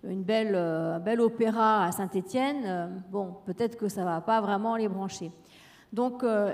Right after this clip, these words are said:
l'idée, c'est de commencer par faire une étude de besoins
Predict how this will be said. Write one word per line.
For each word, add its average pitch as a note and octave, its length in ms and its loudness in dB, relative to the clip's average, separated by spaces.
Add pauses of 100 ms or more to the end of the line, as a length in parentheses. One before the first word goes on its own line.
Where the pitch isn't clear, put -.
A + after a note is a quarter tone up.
l'idée, B3+ 380 0
c'est C#4 140 -2
de - 60 -10
commencer B3 460 0
par C4 240 -2
faire B3 160 0
une A3 180 0
étude C4+ 400 -4
de C#4 120 0
besoins A#3 580 0